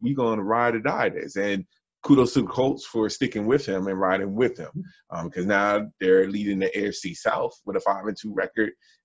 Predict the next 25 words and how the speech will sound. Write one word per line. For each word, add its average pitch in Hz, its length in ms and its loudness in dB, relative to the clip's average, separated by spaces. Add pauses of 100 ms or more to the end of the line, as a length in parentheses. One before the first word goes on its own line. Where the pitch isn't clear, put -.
and, 110 500 0
you 135 120 0
know, 107 320 2 (160)
they're 113 300 2
doing 117 320 0
their 120 160 2
thing. 160 400 -4
So - 340 -4
kudos 139 340 2
to 220 40 -12
them, 131 160 -2
'cause 95 160 -6
nobody 147 300 0
didn't 107 160 0
have 87 160 -2
the - 80 -6
Colts - 500 -4
after 92 260 -2
Andrew 90 240 -4
Luck 87 160 -4
retired. 92 460 -6
Nobody 131 280 0
didn't 104 100 -2
have 98 240 -2
them, 95 240 -2